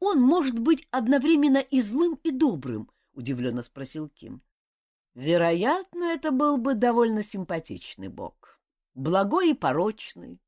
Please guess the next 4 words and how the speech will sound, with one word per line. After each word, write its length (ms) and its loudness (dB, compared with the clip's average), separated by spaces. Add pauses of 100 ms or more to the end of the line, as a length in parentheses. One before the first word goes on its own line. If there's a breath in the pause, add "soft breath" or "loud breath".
(140)
непредсказуемый, 1300 -10
свободный, 1000 -6 (160)
почти 460 -4
человек. 640 -4